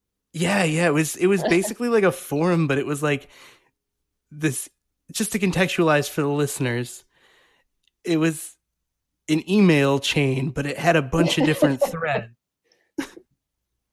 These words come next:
Speaker 2: Oh my God. <laughs>
Speaker 1: And this was all in the nineties, before, like, probably before R C D B even.
Speaker 2: Probably, yeah.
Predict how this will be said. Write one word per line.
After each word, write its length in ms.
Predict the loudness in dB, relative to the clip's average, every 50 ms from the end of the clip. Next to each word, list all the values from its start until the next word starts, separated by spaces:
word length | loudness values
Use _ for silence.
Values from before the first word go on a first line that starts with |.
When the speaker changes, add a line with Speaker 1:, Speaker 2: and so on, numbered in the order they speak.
| _ -20 -20 -20 -20 -20 -20 -20 -20 -20 _ _ _ -4
Speaker 2:
Oh 200 | -2 -2 -2 -2
my 160 | -2 -2 0
God. 480 | 2 2 2 2 2 0 -2 -4 -8 -12 _ _ _ _ -8
<laughs> 80 | -8 -8 -10 -12 -16 -20 -20 _ -20 -20 _ _ _ _ _ _ _ _ _ _ _ _ _ _ _ _ _ _ _ _ -4
Speaker 1:
And 140 | 0 0 2
this 160 | 0 0 0
was 160 | 0 2 2
all 220 | 4 4 4 4
in 120 | 4 4 4
the 80 | 4
nineties, 600 | 2 2 2 2 2 2 0 -2 -4 -6 -6 -6
before, 480 | -6 -6 -6 -4 -2 0 2 2 2 2
like, 440 | 2 2 0 0 -2 -4 -8 -14 -20 _ _
probably 580 | -4 -2 -2 -2 -2 -4 -6 -4 -4 -4 -4 -4
before 520 | -6 -6 -6 -8 -6 -4 -2 -2 0 0
R 160 | 0 0 -2
C 200 | -2 -4 -8 -8
D 180 | -6 -6 -6 -6
B 400 | -6 -6 -6 -6 -4 -6 -6 -6 -6
even. 500 | -4 -4 -4 -4 -4 -6 -6 -8 -12 -12 _ _ _ _ _ _ _ _ _ _ _ _ _ _ _ _ _ _ _ _ _ -2
Speaker 2:
Probably, 420 | 0 2 2 2 2 2 2 2
yeah. 300 | 2 2 2 2 0 0